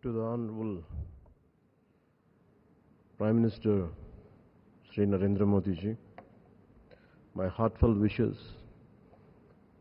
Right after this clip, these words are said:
on behalf of Janasena. And I'm fortunate and grateful for giving this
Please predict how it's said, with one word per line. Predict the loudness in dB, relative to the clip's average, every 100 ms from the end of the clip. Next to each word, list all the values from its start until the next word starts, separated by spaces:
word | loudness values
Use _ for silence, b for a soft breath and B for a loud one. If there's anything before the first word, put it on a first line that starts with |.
| _ _ -20 _ -20 -4
on | -2 2
behalf | 4 4 2
of | -2 -4
Janasena. | -4 -4 -4 -10 -10 -14 -20 b b b b b _ -20 _
And | 2 4
I'm | 4 6
fortunate | 4 6 8 8 6 -2 -10 -10 -14 -8 -2
and | 2
grateful | 6 6 6 4 6 4
for | 4
giving | 6 8 8 8
this | 6